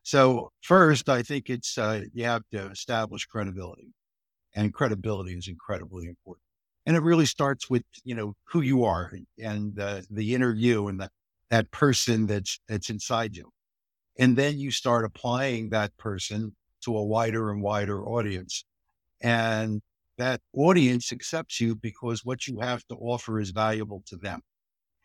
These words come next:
And I, I think that where people get in trouble is they start, uh, buying their own nonsense,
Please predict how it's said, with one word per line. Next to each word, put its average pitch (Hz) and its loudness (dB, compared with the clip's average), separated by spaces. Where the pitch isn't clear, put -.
And 117 -2
I, 120 -2
I 127 -4
think 214 2
that 147 2
where 120 -2
people 214 4
get 160 -2
in 127 -4
trouble 107 -2
is 104 -6
they 101 -10
start, 113 -6
uh, 101 -6
buying 107 -4
their 98 -8
own 98 -8
nonsense, 92 -8